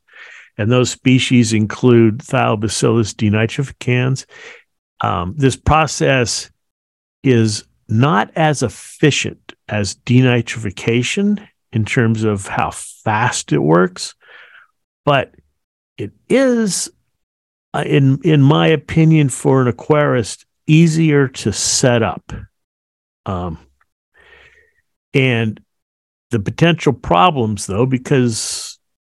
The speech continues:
there's always issues, is, again, if you don't put the water through at the right rate, you'll get the nitrite building up.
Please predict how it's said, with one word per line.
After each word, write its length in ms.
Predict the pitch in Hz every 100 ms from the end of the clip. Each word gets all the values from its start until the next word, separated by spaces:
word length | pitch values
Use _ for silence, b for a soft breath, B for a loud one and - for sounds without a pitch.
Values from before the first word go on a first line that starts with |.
| _ _ _ _
there's 160 | 110 98
always 400 | - 101 92 98
issues, 600 | 113 - - 151 - - B B B B _ _ - - _ _ _ -
is, 300 | 139 127 -
again, 640 | 135 117 190 180 131 131 - _ _ _ _
if 400 | 170 170 170 - _ _
you 220 | 156 131
don't 600 | 120 110 160 180 185 180 - - _
put 360 | - 160 156 _
the 160 | 143 135
water 800 | 117 123 131 139 123 110 110 - _ _ _ - -
through 320 | 131 117 104
at 140 | 95
the 180 | 107 95 -
right 420 | - 113 123 107 - _ _
rate, 500 | 107 131 139 85 - _
you'll 220 | - 107
get 240 | 101 107 95
the 100 | 104
nitrite 680 | 107 131 - - 101 78 -
building 420 | 104 95 90 87
up. 180 | 82